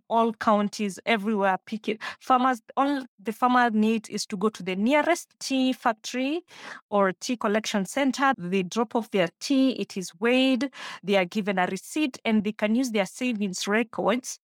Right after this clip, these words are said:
or the receipts. It's like a warehousing system to access financing. And when the money comes at the end of the year, or when the bonus comes, as we call it in Kenya, the amount they owe the bank is deducted and they're given the rest. So this means that this particular system has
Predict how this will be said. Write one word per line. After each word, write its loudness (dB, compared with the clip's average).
or 2
the 2
receipts. -4
It's -2
like 2
a 4
warehousing 2
system -6
to 2
access -4
financing. -2
And 4
when 2
the 0
money 2
comes 0
at -2
the -2
end 2
of -4
the -6
year, 4
or 2
when 0
the -4
bonus -2
comes, -2
as -6
we -8
call -4
it -6
in -14
Kenya, 0
the 0
amount 4
they 0
owe 2
the -2
bank 0
is -8
deducted -2
and -2
they're 2
given -4
the -12
rest. -6
So 4
this 2
means 4
that 2
this -6
particular -2
system -2
has -2